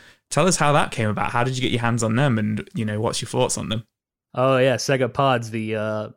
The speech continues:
Speaker 2: it's basically a Simon clone, but it's, it's fun. I came across it in a,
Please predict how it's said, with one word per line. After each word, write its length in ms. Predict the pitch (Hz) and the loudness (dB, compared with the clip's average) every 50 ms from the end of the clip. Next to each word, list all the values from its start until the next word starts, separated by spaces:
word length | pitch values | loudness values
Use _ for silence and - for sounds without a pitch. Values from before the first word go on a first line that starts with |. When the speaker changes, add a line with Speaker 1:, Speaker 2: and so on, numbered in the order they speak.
| _ _ _ | _ _ _
Speaker 2:
it's 320 | - 120 113 104 - - - | -12 -10 -10 -10 -12 -12 -6
basically 460 | - 147 165 170 - 156 151 135 113 | 0 0 0 2 2 2 2 4 2
a 40 | 110 | 2
Simon 460 | - - 143 127 131 127 120 107 104 | 0 0 0 2 2 0 -2 -4 -4
clone, 460 | - - 123 113 107 104 104 104 110 - _ _ _ _ _ _ _ _ _ _ - | -6 -6 -6 -4 -4 -6 -6 -8 -10 -10 _ _ _ _ _ _ _ _ _ _ 2
but 140 | 165 165 | 2 2
it's, 180 | 165 160 - - | 2 2 0 -2
it's 220 | 143 147 151 - | -2 -2 -2 -4
fun. 460 | - - - 127 143 175 156 131 147 147 - _ _ _ _ _ - | -4 -2 0 2 2 2 2 0 -2 -4 -10 _ _ _ _ _ -4
I 140 | - 127 135 | -2 0 0
came 300 | 135 - - 175 170 160 | -2 -2 -4 -4 -2 -2
across 520 | 135 - - - 135 131 139 143 - - | -4 -4 -2 -2 0 2 2 0 -2 -2
it 200 | - 135 127 - | -4 -4 -4 -4
in 240 | - 123 123 127 120 | -6 -6 -4 -4 -6
a, 520 | - 113 117 113 113 117 113 110 107 107 | -6 -6 -6 -6 -4 -4 -6 -6 -8 -10